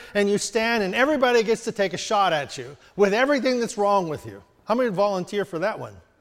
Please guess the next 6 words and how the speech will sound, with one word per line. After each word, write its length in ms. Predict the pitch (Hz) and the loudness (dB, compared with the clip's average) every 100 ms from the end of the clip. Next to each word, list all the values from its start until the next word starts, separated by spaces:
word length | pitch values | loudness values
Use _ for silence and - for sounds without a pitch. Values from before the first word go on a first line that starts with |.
| _ _ | _ _
<laughs> 60 | - - - _ _ _ _ _ _ _ | -20 -20 -20 _ _ _ _ _ _ _
No. 240 | 254 175 - _ _ _ - - | -10 -10 -10 _ _ _ -20 0
Well, 320 | 202 190 135 - - | 2 2 -2 -14 -6
after 380 | 202 240 - 247 | 2 2 4 4
we're 200 | 226 220 | 6 6
done, 540 | 247 262 208 226 214 | 4 4 2 0 -4